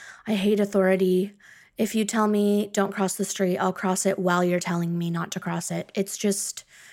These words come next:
who I am. <laughs> And so I heard that, and in my head, I was like, "Fuck that. Like, fuck you, fuck that. How do you know?"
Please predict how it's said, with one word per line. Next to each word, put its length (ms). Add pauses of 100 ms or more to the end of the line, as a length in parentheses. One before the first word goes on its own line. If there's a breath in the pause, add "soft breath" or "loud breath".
(360 loud breath)
who 180
I 80
am. 420
<laughs> 960
And 600 (420)
so 160
I 140
heard 200
that, 280
and 220
in 120
my 80
head, 160
I 40
was 120
like, 140
"Fuck 320
that. 260 (240)
Like, 320 (580 loud breath)
fuck 460
you, 260
fuck 360
that. 400 (500)
How 220
do 80
you 200
know?" 400